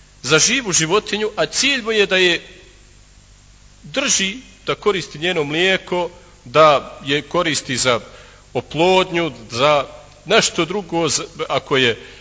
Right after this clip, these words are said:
krava ili nešto drugo, da koristi za, za, za bilo šta drugo, zašto se može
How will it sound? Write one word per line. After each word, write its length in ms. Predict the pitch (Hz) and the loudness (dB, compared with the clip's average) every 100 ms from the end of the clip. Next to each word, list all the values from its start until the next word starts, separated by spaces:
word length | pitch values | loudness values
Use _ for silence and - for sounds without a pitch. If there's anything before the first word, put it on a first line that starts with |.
| - - _ _ - - - | -20 -20 _ _ -20 -20 -4
krava 380 | 151 170 135 | 2 4 4
ili 180 | 120 120 | 2 0
nešto 300 | 147 160 - | 0 -2 -2
drugo, 320 | 131 160 135 | -8 -8 -6
da 60 | 117 | -6
koristi 480 | - 151 135 - 117 | -4 -4 -4 -6 -6
za, 140 | 131 - | -8 -8
za, 180 | 117 131 | -10 -8
za 160 | 113 110 | -8 -6
bilo 280 | 143 147 | -4 -2
šta 180 | 117 143 | 0 -2
drugo, 260 | 135 143 113 | -2 -6 -2
zašto 260 | 127 - | -2 -2
se 160 | - 117 | -4 -2
može 280 | 131 131 | 2 0